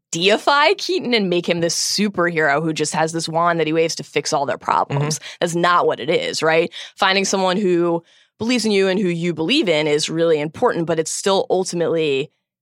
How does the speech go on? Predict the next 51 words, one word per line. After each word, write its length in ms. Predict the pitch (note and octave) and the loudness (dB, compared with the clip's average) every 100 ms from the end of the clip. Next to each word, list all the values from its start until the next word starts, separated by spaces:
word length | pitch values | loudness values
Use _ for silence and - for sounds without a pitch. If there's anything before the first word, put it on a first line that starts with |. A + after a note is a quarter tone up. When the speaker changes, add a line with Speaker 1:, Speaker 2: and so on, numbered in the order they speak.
| - | -6
Speaker 1:
has 260 | F#3 F3 | -2 -2
to 80 | - | -2
be 80 | E3+ | -2
your 300 | E3+ E3 D#3+ | 0 0 0
choice 340 | - C4 F3+ D#3+ | 2 2 2 0
to 100 | D3+ | -2
then 160 | D3+ | -2
follow 280 | D#3 C#3+ D3+ | 0 0 0
through 280 | D3 D#3+ D3 | -2 -2 -2
on 120 | C#3 | -2
that 200 | C#3 C3 | -2 -4
thing 180 | - D3 | -6 -6
that 100 | B2+ | -8
they 100 | C3+ | -6
taught 280 | B2 G3+ - | 0 0 0
you. 120 | - - D3 | -6 -6 2
Speaker 2:
Yeah. 220 | F3+ G3+ _ | 2 0 _
Speaker 1:
And 260 | E3 E3 E3 | 0 0 0
the 60 | |
fact 340 | - F3+ E3+ F#3+ | 0 0 2 2
that 140 | E3 | 2
Neil 520 | E3+ E3+ D#3+ D#3 D#3+ - _ _ _ _ _ _ _ _ _ _ _ _ _ | 2 2 2 2 0 -4 _ _ _ _ _ _ _ _ _ _ _ _ _
in 200 | F3 F#3 | 0 2
that 180 | F3 D#3+ | 2 2
moment 340 | F#3 G3+ E3 | 2 2 0
just 320 | - E3 - - | 0 -2 -4 -10
can't 360 | - E3+ D#3 | -6 -2 -2
bring 140 | D3+ E3 | -2 -4
himself 320 | D#3 - C#3+ | -2 -2 -4
to 80 | - | -4
do 180 | D3 A#3 | -2 2
it. 80 | F3+ | 2
Like, 100 | D#3+ | 2
he 100 | G3+ | -2
defies 520 | - - A#2 B4 - | -2 -2 0 2 0
him 260 | C#3+ G2+ E3+ | -2 -2 -2
because 220 | D#3+ F#3 | 0 -2
he 60 | |
goes 180 | D#3+ F3 | 0 -2
ahead 160 | D#3+ D3+ | -2 -2
and 100 | D3+ | 0
does 140 | C3 | -2
the 100 | - | -4
play 220 | - C#3 | -4 0
anyway, 260 | F3+ F3 D3 | 0 0 -2
but 120 | B2+ | -2
when 120 | C#3 | -4
he's 140 | A2+ - | -4 -8
faced 480 | - G3 D4 - - | -2 0 2 -2 -6
with 160 | D#3 | -6
him 360 | D3 A#2+ A2+ | -4 -4 -4